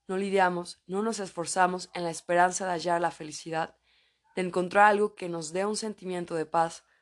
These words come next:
un sentimiento de amor. Y sin embargo, ¿surge acaso el amor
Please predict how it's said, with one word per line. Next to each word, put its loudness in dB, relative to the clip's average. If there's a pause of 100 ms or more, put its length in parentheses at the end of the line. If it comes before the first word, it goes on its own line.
(140)
un -10
sentimiento -4
de 0
amor. -4 (680)
Y -14
sin -4
embargo, 4 (260)
¿surge -2
acaso 0
el -4
amor -2